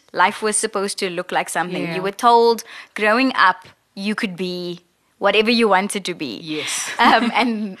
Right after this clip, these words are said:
Speaker 1: and then if you were fortunate, you were able to go to varsity, and then
Speaker 2: Yeah.
Speaker 1: maybe the first shock came.
Speaker 2: Yeah.
Speaker 1: Uh, sometimes you couldn't even get through that door because of finances or other harsh realities of life.
Speaker 2: Yeah.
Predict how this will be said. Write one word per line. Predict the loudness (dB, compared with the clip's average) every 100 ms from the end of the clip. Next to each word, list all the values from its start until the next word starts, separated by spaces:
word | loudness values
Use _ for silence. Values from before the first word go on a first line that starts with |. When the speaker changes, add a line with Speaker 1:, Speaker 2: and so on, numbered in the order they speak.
| -4
Speaker 1:
and | -4 -2
then | -2 0
if | -2 0
you | 4
were | 4
fortunate, | 6 4 4 2 2
you | -2 -6
were | 0 2
able | 2 2 2
to | 2
go | 2 2
to | 0 -4
varsity, | -2 -2 -4 -4 -4 -2 -2
and | 0
then | -2 -2
Speaker 2:
Yeah. | -2
Speaker 1:
maybe | -2 0
the | -2
first | 0 0 2
shock | 0 0 0
came. | -6 -6 -10 -14
Speaker 2:
Yeah. | -12 -12 -12 -2
Speaker 1:
Uh, | 0 0 -4 -12
sometimes | -2 0 4 2 2
you |
couldn't | 0 2
even | 2 0 0
get | -2 0
through | 0 2
that | 2 4
door | 4 4
because | 4 -2 -2
of | 0
finances | 0 2 2 2 2 2 2 0 -4
or | -2 -2 -2 -6 0
other | 2 4 4
harsh | 4 4 2 -2
realities | -2 -4 -8 -10 -8
of | -6
life. | -4 -2 -4
Speaker 2:
Yeah. | -8 -8